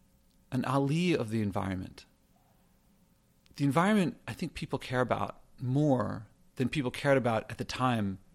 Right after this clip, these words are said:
Vietnam. I mean, Vietnam was life or death for the, for the young men who were drafted. And it was a big freedom issue.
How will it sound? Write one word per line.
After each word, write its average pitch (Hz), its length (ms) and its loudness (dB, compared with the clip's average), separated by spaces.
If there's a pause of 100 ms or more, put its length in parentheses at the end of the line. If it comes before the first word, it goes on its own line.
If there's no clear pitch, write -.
(120)
Vietnam. 110 560 -2 (580)
I 123 60 -4
mean, 120 80 2
Vietnam 147 260 4
was 131 140 2
life 135 180 0
or 131 60 -4
death 143 240 2
for - 100 -8
the, 117 300 0
for - 140 -6
the 117 80 -2
young 127 220 4
men 123 140 2
who 117 80 0
were 110 60 -2
drafted. - 560 -2 (960)
And 107 560 2
it - 460 -20
was 123 100 0
a 123 40 0
big 127 140 0
freedom 165 320 0
issue. 92 440 -6